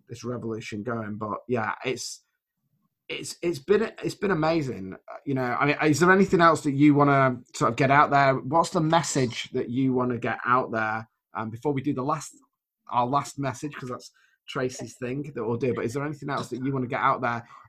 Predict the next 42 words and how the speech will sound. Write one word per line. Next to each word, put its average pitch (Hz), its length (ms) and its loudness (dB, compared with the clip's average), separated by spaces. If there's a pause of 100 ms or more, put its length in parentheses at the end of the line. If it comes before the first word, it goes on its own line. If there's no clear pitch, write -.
(120)
Anybody's 180 340 2
listening 151 320 -2
to - 100 -14
this 139 380 -6 (100)
and 127 120 -6
they, 120 240 -6 (100)
and 123 140 -4
they're 120 180 -6
really 135 540 -2 (760)
they 123 80 -14
believe 139 360 0
in 147 80 -4
it. 113 100 -8
Is 131 100 -4
there 151 120 -2
anywhere 165 320 0
that 147 140 -6
they 143 140 -4
can 143 180 -10
go 139 180 -4
to 139 140 -6
find 127 200 -4
out 120 140 -4
more 113 180 -4
information? 120 840 -8 (160)
What 123 200 -4
is 117 120 -10
it 113 200 -8
that 101 240 -8
you 110 180 -4
would, 107 140 -8 (640)
people, 143 260 -6
this 135 200 -6
has 113 160 -14
really 131 220 -2
got 123 240 -6
to - 100 -18
them, 113 120 -6
where 127 140 0
would 131 140 -4
you 127 140 -4
say 113 420 -6